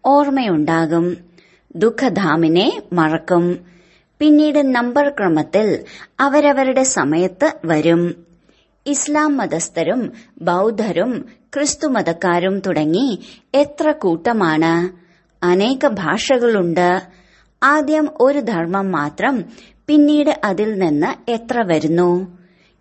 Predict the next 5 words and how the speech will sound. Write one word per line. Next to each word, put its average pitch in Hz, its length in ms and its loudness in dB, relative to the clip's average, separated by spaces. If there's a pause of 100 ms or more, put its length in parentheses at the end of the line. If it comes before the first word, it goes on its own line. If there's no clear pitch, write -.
(120)
എത്ര 285 300 2
യുദ്ധങ്ങളും 247 800 -2
മറ്റും 190 460 -2
ഉണ്ടാകുന്നു. 175 960 0 (560)
എല്ലാവരും 220 840 0